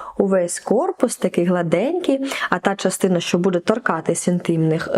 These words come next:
зон, покрита особливо ніжним та приємним на дотик силіконом. Є невеличка опуклість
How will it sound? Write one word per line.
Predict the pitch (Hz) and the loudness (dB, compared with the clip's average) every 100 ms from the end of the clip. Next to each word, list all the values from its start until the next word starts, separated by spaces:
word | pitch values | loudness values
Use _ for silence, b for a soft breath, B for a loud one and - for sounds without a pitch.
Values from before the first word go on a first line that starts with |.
| 185 | 0
зон, | 185 226 339 339 B - | 2 2 0 -2 B -2
покрита | 226 - 453 - | 0 2 2 0
особливо | - - 180 190 185 170 | -2 0 2 4 2 2
ніжним | 170 180 247 302 240 208 | 2 2 2 0 0 0
та | 208 240 285 | 0 0 0
приємним | 208 190 180 170 214 190 170 | 0 0 2 2 2 2 2
на | 156 | 0
дотик | 151 160 165 151 | 0 0 0 -2
силіконом. | - 147 147 - - - - - B B - | -4 -2 -2 -2 -4 -4 -8 -10 B B -2
Є | 190 214 | 0 2
невеличка | 175 175 175 165 156 - 160 - | 0 0 0 -2 -4 -4 -4 -2
опуклість | 165 - - 339 339 285 - | -4 -4 -2 -2 2 0 0